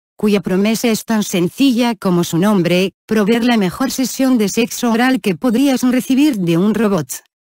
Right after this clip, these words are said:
El Fantastic System posee detalladas piezas que buscan construir una experiencia realista, entre las que destacan la imitación de un par de labios y una lengua, además de que al parecer es muy sencillo de limpiar, algo que,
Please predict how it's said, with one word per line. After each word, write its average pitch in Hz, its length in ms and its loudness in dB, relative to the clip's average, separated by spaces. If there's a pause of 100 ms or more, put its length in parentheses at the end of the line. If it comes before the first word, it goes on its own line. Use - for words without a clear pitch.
(160)
El 185 160 -2
Fantastic 180 680 -2
System 277 500 0
posee 196 380 -2
detalladas 226 680 -2
piezas 240 640 -2
que 202 140 0
buscan 254 440 0
construir 185 560 0
una 247 200 2
experiencia 214 800 0
realista, 233 680 0 (160)
entre 208 380 0
las 185 180 0
que 220 140 -2
destacan 269 560 0
la 226 80 2
imitación 214 600 0
de 240 100 2
un 226 100 0
par 233 200 -2
de 254 100 2
labios 269 540 2
y 220 180 4
una 214 240 2
lengua, 156 560 0 (100)
además 170 480 2
de 240 120 0
que 214 120 -2
al 196 180 2
parecer 208 400 -2
es 220 120 0
muy 254 160 4
sencillo 214 680 0
de 170 100 2
limpiar, 202 600 2 (180)
algo 208 360 0
que, 196 260 -2